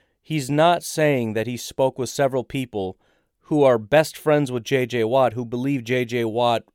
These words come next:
wants to go to the Packers the most. It's entirely possible J J Watt has no interest in the Packers and or the Packers have no interest in J J Watt, and this tweet still exists.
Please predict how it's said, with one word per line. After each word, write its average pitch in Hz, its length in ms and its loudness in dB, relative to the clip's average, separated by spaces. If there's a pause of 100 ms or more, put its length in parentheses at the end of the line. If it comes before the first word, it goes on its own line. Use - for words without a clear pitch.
(120)
wants 127 440 0
to 131 100 -8
go 117 220 0
to 107 40 -8
the 101 100 -8
Packers 104 440 -4
the 107 100 -4
most. 107 580 -4 (1200)
It's 147 180 2
entirely 160 640 0
possible 127 480 2
J 127 240 -2
J 127 160 -2
Watt 117 240 0
has 104 120 -4
no 123 220 0
interest 113 260 -8
in 110 100 -6
the 101 60 -6
Packers 110 520 -4 (100)
and 131 260 0
or 117 360 0 (180)
the 117 80 -6
Packers 117 360 -2
have 110 140 -2
no 110 200 -2
interest 104 260 -10
in 107 100 -6
J 107 200 -4
J 101 160 -4
Watt, 117 320 0
and 104 120 -6
this 107 140 -4
tweet - 280 -10
still 110 220 -6
exists. 87 680 -10